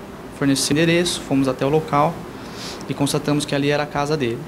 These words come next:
E a partir de então a gente solicitou o comparecimento dele pra conversar, solicitamos pra que um parente entrasse em contato conosco, pedisse pra ele pro-, nos procurar.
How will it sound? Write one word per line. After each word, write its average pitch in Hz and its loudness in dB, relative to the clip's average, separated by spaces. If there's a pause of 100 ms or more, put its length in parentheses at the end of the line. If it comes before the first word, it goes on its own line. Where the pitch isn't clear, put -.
(140)
E 143 4
a 139 2
partir 156 0
de 160 0
então 165 4
a 175 2
gente 170 0
solicitou 175 2
o - -4
comparecimento 160 0
dele 156 2
pra 135 -2
conversar, 165 0
solicitamos 135 -4
pra 135 -4
que 135 -2
um - 2
parente 131 0
entrasse 127 -4
em 131 0
contato 131 -4
conosco, 170 2
pedisse 135 0
pra 135 0
ele 127 -2
pro-, 143 -4 (200)
nos 143 -2
procurar. 170 2